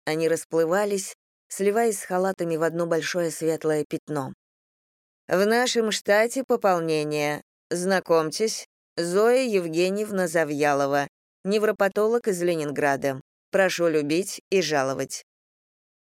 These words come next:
«Здравствуйте, коллеги», — выдавила я, но улыбку, как ни силилась, изобразить не смогла.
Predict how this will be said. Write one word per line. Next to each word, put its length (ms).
«Здравствуйте, 640
коллеги», — 560
выдавила 500
я, 340
но 260
улыбку, 400
как 220
ни 140
силилась, 680
изобразить 640
не 80
смогла. 560